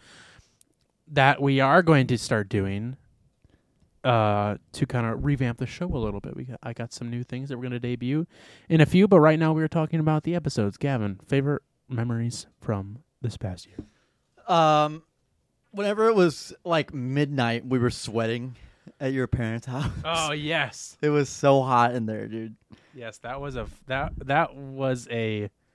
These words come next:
Speaker 1: very fun episode. I'm trying to remember which one it was.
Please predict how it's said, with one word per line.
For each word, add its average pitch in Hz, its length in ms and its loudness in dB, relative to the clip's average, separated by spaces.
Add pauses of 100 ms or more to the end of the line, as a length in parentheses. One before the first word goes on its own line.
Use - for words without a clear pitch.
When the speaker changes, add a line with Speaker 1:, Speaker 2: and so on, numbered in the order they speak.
(600)
Speaker 1:
very 127 460 0
fun 110 680 -2
episode. 101 720 -8
I'm 117 80 -10
trying 226 180 -6
to 294 60 -6
remember 156 180 -4
which 123 180 -8
one 120 120 -6
it 104 100 -10
was. 101 500 -10